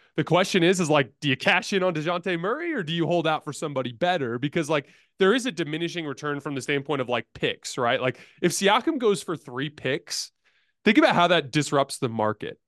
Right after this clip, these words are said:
Because, like, now, I mean, didn't DeJounte Murray go for three picks when he went to the Hawks, if I remember correctly? I think it might have been three first-round picks. So, like, it's one of those things where it's like,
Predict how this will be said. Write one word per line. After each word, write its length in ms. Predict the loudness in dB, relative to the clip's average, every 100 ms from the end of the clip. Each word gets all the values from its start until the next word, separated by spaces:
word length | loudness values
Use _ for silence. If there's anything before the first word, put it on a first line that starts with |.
| _ 0
Because, 400 | 4 6 4 4
like, 340 | 2 2 -6 _ _ 2
now, 560 | 4 6 6 6 6 2 _ _ 0
I 60 | 2
mean, 100 | 6
didn't 240 | 4 2
DeJounte 480 | -2 -2 -2 -2 -2
Murray 380 | -2 -2 -4 -10 _
go 140 | -2 -2
for 160 | -2
three 280 | -8 -6 -8
picks 440 | -4 -6 -6 -12 -4
when 160 | -2
he 120 | 0
went 200 | 0 -2
to 80 | -2
the 80 | -4
Hawks, 400 | 0 0 0 -6
if 80 | -6
I 40 |
remember 320 | -4 -6 -6
correctly? 400 | -4 -4 0 0
I 40 | 0
think 200 | 0 -4
it 100 | -6
might 320 | -4 -2 0
have 100 | -2
been 200 | -2 -4
three 220 | -6 -6
first-round 500 | -4 -4 -2 -4 -4
picks. 300 | -6 -8 -2
So, 100 | 2
like, 220 | 2 0 -6 -20 _ 0
it's 160 | 0
one 140 | 2 4
of 60 |
those 160 | 4 2
things 200 | -2 -2
where 100 | -4
it's 120 | 0
like, 240 | 0 0